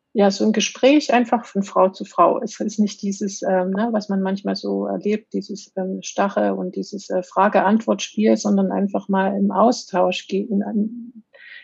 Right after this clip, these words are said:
das ist, äh, für mich einfach auch, ich, ich bin heute wieder ein Stück mit dir auch gewachsen an Wissen und, ähm, an dem, ähm, an der Energie, die einfach genial ist.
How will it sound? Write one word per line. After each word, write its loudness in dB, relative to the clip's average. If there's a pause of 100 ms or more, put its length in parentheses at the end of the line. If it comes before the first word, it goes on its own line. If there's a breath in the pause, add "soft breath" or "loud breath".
(120)
das -4
ist, -2
äh, 2
für -2
mich 4
einfach 2
auch, 2
ich, -12
ich -20
bin 4
heute 4
wieder 4
ein 4
Stück -4
mit 0
dir 4
auch -4
gewachsen 2
an 2
Wissen 2
und, -4
ähm, -4
an -4
dem, -2 (680 loud breath)
ähm, -2 (1000)
an 8
der 10
Energie, 6
die 4
einfach 2
genial 4
ist. -6